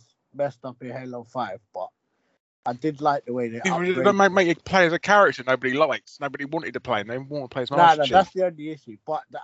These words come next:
Speaker 1: actual gameplay of Halo Five and the graphics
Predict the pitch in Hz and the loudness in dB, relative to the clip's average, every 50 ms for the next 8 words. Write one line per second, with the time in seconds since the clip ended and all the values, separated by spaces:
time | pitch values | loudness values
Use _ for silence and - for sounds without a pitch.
0 | 147 170 180 175 - - 160 139 123 - 175 180 180 170 147 _ - 147 139 131 | -10 -10 -12 -12 -12 -14 -14 -14 -8 -4 -4 -4 -4 -4 -8 _ -14 -12 -12 -12
1 | 131 135 - _ _ - 123 127 123 117 123 135 139 135 135 131 123 - - 135 | -12 -16 -20 _ _ -14 -14 -14 -14 -14 -16 -16 -14 -14 -14 -14 -16 -14 -12 -12
2 | 131 123 110 113 110 98 101 - _ 156 156 139 127 - _ _ 98 101 _ _ | -10 -10 -12 -16 -18 -18 -20 -18 _ -12 -12 -10 -12 -14 _ _ _ _ _ _
3 | _ _ | _ _